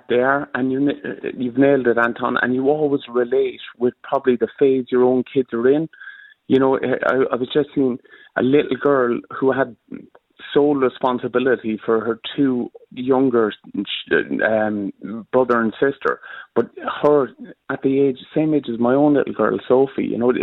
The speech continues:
well, she, sorry, she was fourteen, and she has all that responsibility looking out for them. And I suppose there is, you know, there is tough things to see, but, like, what, what you probably get a bit of a lift out of is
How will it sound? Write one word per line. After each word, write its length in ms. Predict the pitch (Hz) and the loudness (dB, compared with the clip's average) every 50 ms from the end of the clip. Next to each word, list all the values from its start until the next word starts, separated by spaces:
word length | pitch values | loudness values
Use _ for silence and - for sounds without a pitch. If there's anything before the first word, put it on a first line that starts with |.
| 113 120 | 0 2
well, 160 | 127 131 123 | 2 2 0
she, 200 | 120 - - - - - | 2 -2 -6 -6 -8 -2
sorry, 240 | - - 131 120 110 - | -2 0 0 0 0 0
she 80 | - | 0
was 120 | 139 127 120 - - | 0 0 -2 -4 0
fourteen, 580 | - 131 127 127 123 - 139 139 135 123 123 - _ - - - _ _ _ _ _ _ | 2 4 4 4 2 2 0 0 2 2 0 -2 _ -16 -20 -20 _ _ _ _ _ _
and 100 | - - - | -6 -2 2
she 80 | - 135 | 4 4
has 100 | 127 123 127 - - | 4 4 2 0 2
all 260 | 127 143 147 156 151 | 2 4 6 4 4
that 160 | 147 143 - - | 2 0 0 0
responsibility 1040 | - 123 - - - 131 127 127 - - 120 123 127 135 127 117 - 127 120 113 | 0 0 0 0 0 0 0 0 -2 -2 0 0 2 2 2 0 2 2 2 4
looking 300 | 110 113 113 - 117 113 | 4 2 2 0 0 2
out 180 | 117 127 127 - - | 2 2 2 0 -6
for 60 | 113 | -8
them. 180 | 104 101 - - _ - - - - - - - _ | -8 -8 -8 -8 _ -20 -20 -20 -18 -20 -20 -8 _
And 140 | - 123 120 | 2 2 4
I 100 | - 131 131 - | 4 2 0 -2
suppose 260 | 139 139 147 147 143 - - - - - - _ _ _ _ _ | 2 2 4 4 2 -2 -10 -20 -20 -20 -20 _ _ _ _ _
there 180 | 143 143 143 156 | 2 2 4 2
is, 180 | 190 190 160 139 - - - - - - - - _ _ _ _ _ | 2 0 -2 -6 -12 -18 -20 -20 -20 -20 -20 -20 _ _ _ _ _
you 140 | - 143 143 | 0 2 2
know, 140 | 139 139 139 | 4 2 2
there 220 | 139 135 131 131 151 | 2 2 2 2 2
is 140 | 165 147 - _ - - | 0 -2 -6 _ -6 -6
tough 120 | 160 143 - - | -6 -6 -2 -2
things 200 | 160 147 135 - - | 0 0 0 2 0
to 100 | 127 120 - | -2 -2 0
see, 140 | - 143 135 | 0 0 0
but, 200 | 127 123 127 120 - - _ 104 95 | 2 0 0 -2 -2 -10 _ -8 -4
like, 240 | - 127 127 120 - | -2 0 -2 -2 -4
what, 380 | - - 123 123 127 139 - - - 113 | -6 -4 -4 0 2 2 0 0 -2 -6
what 240 | 120 117 131 127 - | -6 -2 -2 -2 0
you 140 | 143 131 123 - - | -2 -4 -4 -6 -6
probably 320 | - - 156 151 160 151 | -4 -4 0 2 2 2
get 200 | - - 143 135 | 2 2 0 2
a 140 | 127 123 120 - _ _ | 2 0 -2 -2 _ _
bit 120 | - 139 135 | 2 2 2
of 80 | 127 | 4
a 60 | 131 | 2
lift 320 | 123 123 143 151 - - - | 2 4 2 2 2 0 2
out 180 | 123 117 113 113 | 2 2 4 2
of 120 | 107 101 117 | 2 0 0
is 100 | 117 | -4